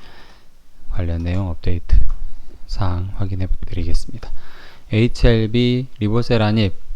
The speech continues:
폐암 간암 이상서 유효성 확인, 이런 기사가 떴어요, 오늘 오전에. 그래서 보시면은 <clears throat> 어, 중국에서는 리보세라닙을 아파트닙이라고 부르고,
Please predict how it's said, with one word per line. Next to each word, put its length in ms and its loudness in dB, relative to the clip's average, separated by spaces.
폐암 300 2
간암 300 -2
이상서 800 0
유효성 520 0
확인, 540 -2
이런 200 -6
기사가 320 6
떴어요, 460 -2
오늘 180 -6
오전에. 480 -6
그래서 340 -4
보시면은 880 -4
<clears throat> 280 -6
어, 440 -6
중국에서는 840 2
리보세라닙을 800 0
아파트닙이라고 960 2
부르고, 580 -2